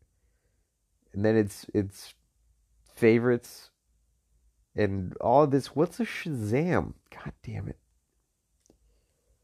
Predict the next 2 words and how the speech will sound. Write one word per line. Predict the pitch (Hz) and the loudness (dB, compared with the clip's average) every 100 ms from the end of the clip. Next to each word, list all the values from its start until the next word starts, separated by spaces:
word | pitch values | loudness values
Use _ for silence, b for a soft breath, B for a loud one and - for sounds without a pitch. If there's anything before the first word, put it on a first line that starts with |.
| _ _ _ _ _ | _ _ _ _ _
Uh, | 98 95 95 101 98 98 95 98 _ _ _ _ _ _ _ _ _ _ | 0 2 4 2 2 2 0 -4 _ _ _ _ _ _ _ _ _ _
Make-A-Wish. | 95 98 104 110 107 - - - - 98 98 98 98 92 92 98 95 87 - - - | -6 -2 0 0 -2 -6 -20 -6 0 2 4 2 2 0 0 2 4 4 0 -14 -16